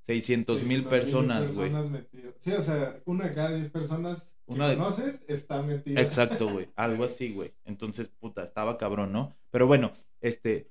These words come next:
Speaker 1: proliferó, generó mucho dinero, le cayó mucho más dinero al gobierno federal que necesitaba reestructurarse, güey.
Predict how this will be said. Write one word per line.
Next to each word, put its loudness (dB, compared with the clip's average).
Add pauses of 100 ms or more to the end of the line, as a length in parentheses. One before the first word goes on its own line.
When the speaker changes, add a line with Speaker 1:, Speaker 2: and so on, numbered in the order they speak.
(160)
Speaker 1:
proliferó, 4
generó 4
mucho 2
dinero, 4
le 2
cayó 4
mucho 2
más 2
dinero 4
al 6
gobierno 4
federal 6
que 4
necesitaba 2
reestructurarse, 0
güey. -4